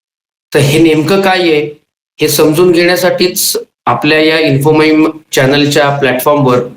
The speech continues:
आपण संवादी मालिका सुरू केली आहे. शेअर बाजार हा सोशल मीडियावर आता ओपनली अव्हेलेबल आहे, पण तो इतका विस्कळीत फॉर्ममध्ये आहे की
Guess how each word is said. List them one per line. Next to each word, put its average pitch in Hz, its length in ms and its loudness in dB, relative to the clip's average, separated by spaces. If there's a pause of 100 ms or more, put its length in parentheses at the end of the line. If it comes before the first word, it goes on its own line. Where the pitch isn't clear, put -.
(280)
आपण - 300 2
संवादी 156 500 2
मालिका 147 360 0
सुरू 131 280 0
केली 113 260 2
आहे. 120 120 -4 (380)
शेअर 165 240 0
बाजार 190 520 0 (540)
हा 170 260 0
सोशल 160 380 0
मीडियावर 175 420 4
आता 170 640 -2
ओपनली 175 440 0
अव्हेलेबल 147 500 2
आहे, 120 120 0 (540)
पण 156 140 0
तो 190 60 2
इतका 185 220 0
विस्कळीत 196 520 0 (360)
फॉर्ममध्ये 151 480 0
आहे 131 300 -2 (680)
की 180 340 -2